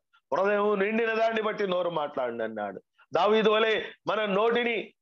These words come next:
కదా, ఆ యొక్క ఆయన కీర్తితో ప్రభావ వర్ణనతో నింపుకుందాం. ఆయన గురించి ధ్యానం చేద్దాం, వాక్యమును హృదయంలో ఉంచుకుందాం, వాక్యానుసారమైన మాటలు మాట్లాడదాం. విస్తారమైన మాటలలో దోషం ఉండకపోదు.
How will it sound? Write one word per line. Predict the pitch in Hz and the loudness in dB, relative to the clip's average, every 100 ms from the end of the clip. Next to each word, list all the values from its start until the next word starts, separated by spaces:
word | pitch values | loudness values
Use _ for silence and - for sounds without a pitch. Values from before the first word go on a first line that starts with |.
| _ | _
కదా, | 202 233 - - _ - | 0 0 -2 -10 _ -4
ఆ | 160 | 0
యొక్క | 220 226 | 0 2
ఆయన | 226 226 233 | 2 2 0
కీర్తితో | - 196 262 262 254 254 | 0 -2 -2 -2 0 0
ప్రభావ | - 208 247 262 254 | 0 -2 0 0 0
వర్ణనతో | 208 247 320 320 311 233 | 0 0 0 -2 -4 -4
నింపుకుందాం. | 180 147 - 131 120 101 _ - | -6 -8 -10 -4 -4 -4 _ -8
ఆయన | 156 233 240 | -2 0 2
గురించి | 262 233 277 185 | 0 0 0 2
ధ్యానం | 240 320 320 | 2 0 -2
చేద్దాం, | 196 160 143 120 - - | -2 -2 -2 -4 -8 -4
వాక్యమును | 170 226 262 262 | -2 0 2 2
హృదయంలో | 226 233 302 311 262 | 2 2 2 2 0
ఉంచుకుందాం, | 202 156 - 147 131 120 - _ | -2 -4 -6 -2 -2 -4 -8 _
వాక్యానుసారమైన | 135 170 160 190 185 190 185 185 180 | -4 -2 0 -2 0 0 0 0 -2
మాటలు | 170 156 156 156 | -2 -2 -2 -2
మాట్లాడదాం. | 147 135 131 127 110 107 95 - _ _ _ _ _ _ _ _ _ _ _ _ | -2 -2 -4 -2 -2 -2 -8 -12 _ _ _ _ _ _ _ _ _ _ _ _
విస్తారమైన | 127 190 185 196 208 208 | -10 -4 -2 -2 -2 -2
మాటలలో | 202 208 220 226 | -2 -2 -2 -2
దోషం | 190 240 190 269 | -2 -4 -4 -6
ఉండకపోదు. | 247 - - - 123 | -4 -6 -6 -6 -6